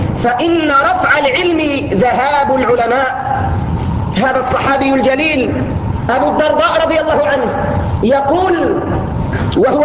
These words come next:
يتعجب ويستنكر على الأمة: "ما لي أرى علماءكم يذهبون"، أي يموتون، "وجهالكم لا يتعلمون، تعلموا قبل أن يرفع العلم، فإن رفع العلم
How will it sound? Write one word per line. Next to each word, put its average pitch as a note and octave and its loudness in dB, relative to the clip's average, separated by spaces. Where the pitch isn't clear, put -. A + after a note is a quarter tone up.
يتعجب D#4 0
ويستنكر E4 0
على E4 2
الأمة: C#4 2
"ما E4 2
لي D#4 0
أرى D#4 0
علماءكم E4 0
يذهبون"، D#4+ 2
أي D4 2
يموتون، C#4 0
"وجهالكم D#4+ 2
لا C4 2
يتعلمون، D4 0
تعلموا E4 2
قبل F4 2
أن D#4+ 0
يرفع D4 0
العلم، C4 0
فإن D#4+ 2
رفع D#4 0
العلم D#4 0